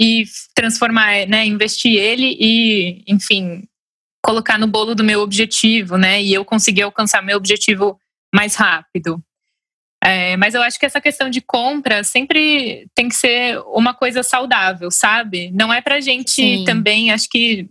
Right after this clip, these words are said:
Speaker 1: extremos, é, é um pouco do que aquilo, do que aqui, do que a gente fala, né? Ter sempre um equilíbrio. Eu acho que não é também pra você deixar, né, de, de gastar, de viver as coisas que você quer viver,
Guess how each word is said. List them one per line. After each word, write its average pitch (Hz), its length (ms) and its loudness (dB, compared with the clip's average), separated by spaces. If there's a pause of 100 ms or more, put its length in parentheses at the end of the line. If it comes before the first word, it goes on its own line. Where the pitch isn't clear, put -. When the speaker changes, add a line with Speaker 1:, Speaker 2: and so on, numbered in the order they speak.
(220)
Speaker 1:
extremos, 220 880 0
é, 185 840 0
é 190 80 2
um 208 80 -2
pouco 214 260 -4
do 220 100 -2
que 220 120 -2
aquilo, 220 360 -2 (300)
do 190 80 4
que 220 80 2
aqui, 226 320 0
do 196 160 0
que - 80 -2
a 214 60 2
gente 214 200 2
fala, 185 300 0
né? 190 240 2 (340)
Ter 220 140 2
sempre 247 260 0
um 262 60 0
equilíbrio. 240 640 2
Eu 190 60 2
acho 208 200 -4
que 226 80 0
não 220 140 2
é 226 100 2
também 240 320 -2
pra 233 100 0
você 214 380 0
deixar, 226 640 0 (440)
né, 214 220 2
de, 208 300 0
de 185 120 -2
gastar, 214 600 0
de 196 120 -14
viver 208 280 0
as 214 120 -2
coisas 214 300 -4
que - 80 -10
você 208 220 0
quer 202 160 0
viver, 202 560 0